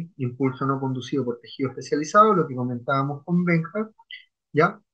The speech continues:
Eh, si la vía solo conduce retrógradamente, ¿cierto? Aparece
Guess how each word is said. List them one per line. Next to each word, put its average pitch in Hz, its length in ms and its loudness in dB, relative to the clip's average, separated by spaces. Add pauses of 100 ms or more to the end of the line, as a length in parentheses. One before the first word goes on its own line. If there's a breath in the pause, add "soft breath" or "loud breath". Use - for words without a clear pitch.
(400)
Eh, 113 680 6
si - 160 0
la 151 100 8
vía 175 220 6
solo 220 260 6
conduce 190 480 0
retrógradamente, 170 1160 0 (1120)
¿cierto? 151 320 2
Aparece 131 680 2